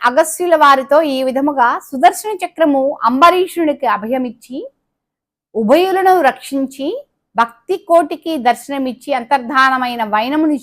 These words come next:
చెప్పి, తిరిగి ఈ విధంగా ప్రారంభించారు చెప్పడం. ఏమని చెప్పారు? ఆ తర్వాత అంబరీషుడు దుర్వాసుని పాదములపై పడి, దండ ప్రణామములు ఆచరించి, పాదములు కడిగి, ఆ కడిగిన నీళ్లు తన శిరస్సుపై చల్లుకొని, "ఓ మునిశ్రేష్ఠ,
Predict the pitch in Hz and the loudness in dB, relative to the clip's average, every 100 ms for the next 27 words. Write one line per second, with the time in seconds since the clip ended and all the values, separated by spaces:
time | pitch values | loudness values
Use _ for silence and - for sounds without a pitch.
0 | 233 - 240 330 392 - 254 226 226 262 | -6 -10 -8 -8 -8 -6 -6 -6 -10 -10
1 | - 262 277 277 277 269 269 370 - 240 | -10 -8 -2 0 2 2 0 -2 -2 0
2 | 220 220 208 185 185 170 185 - 180 - | 0 -2 -10 -10 -10 -10 -16 -16 -18 -16
3 | - 220 247 240 202 - 208 202 254 453 | -10 -6 -6 -8 -12 -4 -4 -2 -6 -8
4 | _ _ _ 214 233 247 247 302 403 254 | _ _ _ 0 0 2 2 2 4 2
5 | 254 330 349 349 254 285 254 233 285 349 | 2 2 0 -4 -2 -2 -2 0 4 4
6 | 349 339 269 240 247 277 262 247 240 220 | 4 -4 -2 -2 -2 -4 -4 -4 -2 -4
7 | 240 427 - _ _ _ _ 190 226 277 | -4 -8 -12 _ _ _ _ 0 2 2
8 | 349 330 339 339 339 330 294 247 233 233 | 2 2 2 2 2 2 4 4 4 2
9 | 247 240 - 294 - 226 247 302 302 269 | -4 -6 -8 -8 0 2 2 2 0 0
10 | 226 208 247 294 - 233 - 233 269 339 | -2 -4 -6 -4 0 0 0 -4 -2 -2
11 | 320 262 262 339 339 - 226 220 247 254 | 0 -2 0 0 -2 0 -2 -2 -4 -2
12 | 262 277 269 240 208 220 226 214 262 415 | -2 -2 -2 0 -4 -4 -6 -6 -6 -6
13 | 240 240 233 226 233 - 247 247 - 240 | 0 0 0 -6 -8 -4 -4 -4 0 0